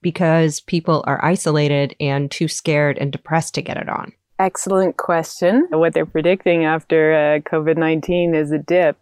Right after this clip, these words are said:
Speaker 2: Um, we did not study this historically. I mean, historically, you have to remember as well, like, during the Black Death, you know, a, a third to half of the people in your town might have died. So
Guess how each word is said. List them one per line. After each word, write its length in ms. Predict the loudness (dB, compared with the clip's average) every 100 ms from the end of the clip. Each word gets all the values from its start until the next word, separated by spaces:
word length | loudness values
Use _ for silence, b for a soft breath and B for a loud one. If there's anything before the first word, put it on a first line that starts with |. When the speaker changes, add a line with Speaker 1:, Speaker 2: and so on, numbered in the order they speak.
| _ -4
Speaker 2:
Um, 340 | -2 -2 -6 _
we 240 | -4 0 2
did 160 | 4
not 380 | 4 4 2 0
study 340 | -2 0 2 4
this 240 | 2 0
historically. 880 | -8 -4 0 2 2 0 -2 -4 -6 B B B
I 100 | 0
mean, 180 | 2 2
historically, 640 | 0 0 2 2 2 2
you 80 | 4
have 160 | 2 2
to 60 | 2
remember 460 | 4 2 2 4
as 160 | 2 2
well, 340 | 2 2 0 -4
like, 180 | -6 -6 -6 -14 -12 -8 -2
during 240 | 2 2
the 60 | 2
Black 340 | 2 0 0
Death, 340 | 2 2 0 -6 _ _ _ _ _ -2
you 100 | 2
know, 320 | 2 2 0 -4 -10 -10 -8 -2
a, 120 | -2 -2 -6
a 100 | -4
third 440 | 2 4 4 4
to 100 | -2
half 480 | -2 0 2 2 0 -6
of 140 | -6 -4
the 100 | -4
people 320 | -4 0 0
in 160 | 2
your 140 | 0 -2
town 420 | -4 -2 -2 0
might 160 | 0 0
have 220 | 0 2
died. 420 | 2 2 0 -2
So 380 | -2 0 2